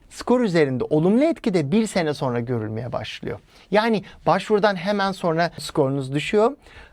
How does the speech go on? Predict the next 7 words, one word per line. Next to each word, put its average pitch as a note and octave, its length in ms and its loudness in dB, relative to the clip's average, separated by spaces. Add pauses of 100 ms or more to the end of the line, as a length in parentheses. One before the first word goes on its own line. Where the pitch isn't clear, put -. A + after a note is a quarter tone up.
Sonrasında F#3+ 760 0
da A#2+ 220 -6
bir C4 160 2
sene F3+ 260 -4
geçtikten C#3+ 560 -2
sonra C3+ 360 -4
da G3+ 140 0